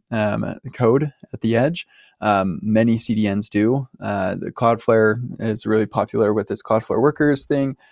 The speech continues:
Uh, Fastify ha-, or, or Fastly has their, um, e-, a compute at edge. Um, and Akamai has, um, edge.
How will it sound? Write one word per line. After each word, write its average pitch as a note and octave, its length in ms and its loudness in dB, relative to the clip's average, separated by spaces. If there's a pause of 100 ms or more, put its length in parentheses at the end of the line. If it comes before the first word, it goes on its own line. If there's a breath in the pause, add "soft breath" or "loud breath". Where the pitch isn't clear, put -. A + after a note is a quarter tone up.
(220 soft breath)
Uh, A2 280 4
Fastify A#2+ 640 0
ha-, A#2+ 240 -8
or, A#2 180 4
or A#2 140 2
Fastly B2 560 2
has A2+ 340 -2
their, A2 380 4 (800)
um, A2 320 0
e-, - 80 -2
a B2 300 -2
compute B2+ 480 0
at A#2+ 220 -4
edge. C#3+ 400 4 (540 soft breath)
Um, G#2 720 0 (100)
and G#2+ 280 -2
Akamai B2 520 2
has, A#2 380 0 (220)
um, G#2+ 380 -4
edge. A2+ 440 -2